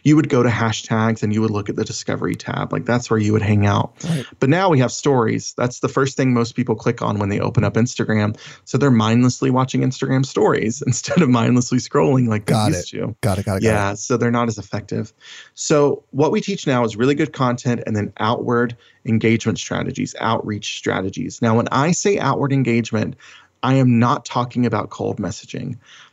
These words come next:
Speaker 1: I'm not saying doing this whole slimy, sleazy thing that Mike talked about earlier where you're gonna follow someone and then message them with the, "Hey, how are you? Tell," I get it all the time
Speaker 2: <laughs>
Speaker 1: uh,
Speaker 2: Yeah,
Speaker 1: with, from
Speaker 2: yeah.
Speaker 1: folks that are saying, "Hey, how are you? Tell me about your health and wellness goals." <laughs>
Speaker 2: Yeah.
Speaker 1: You know, like,
Speaker 2: That's
Speaker 1: that's
Speaker 2: so
Speaker 1: the
Speaker 2: lame.
Speaker 1: go-to.
Speaker 2: <laughs> Yeah.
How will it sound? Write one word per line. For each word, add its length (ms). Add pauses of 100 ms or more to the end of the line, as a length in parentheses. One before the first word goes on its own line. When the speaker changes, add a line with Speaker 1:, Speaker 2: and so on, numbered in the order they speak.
(200)
Speaker 1:
I'm 140
not 260
saying 380
doing 260
this 140
whole 180
slimy, 540
sleazy 420
thing 300
that 100
Mike 280
talked 260
about 200
earlier 380
where 140
you're 140
gonna 160
follow 420
someone 580 (440)
and 100
then 160
message 440
them 280
with 180
the, 180 (260)
"Hey, 240
how 180
are 180
you? 280
Tell," 260
I 160
get 160
it 80
all 100
the 100
time 420
Speaker 2:
<laughs> 60
Speaker 1:
uh, 140
Speaker 2:
Yeah, 260
Speaker 1:
with, 180
from 120
Speaker 2:
yeah. 60
Speaker 1:
folks 260
that 120
are 80
saying, 280 (320)
"Hey, 240
how 220
are 160
you? 160
Tell 180
me 80
about 200
your 100
health 260
and 120
wellness 360
goals." 460
<laughs> 20
Speaker 2:
Yeah. 300
Speaker 1:
You 80
know, 80
like, 180
Speaker 2:
That's 220
Speaker 1:
that's 60
Speaker 2:
so 160
Speaker 1:
the 80
Speaker 2:
lame. 260
Speaker 1:
go-to. 320
Speaker 2:
<laughs> 0
Yeah. 240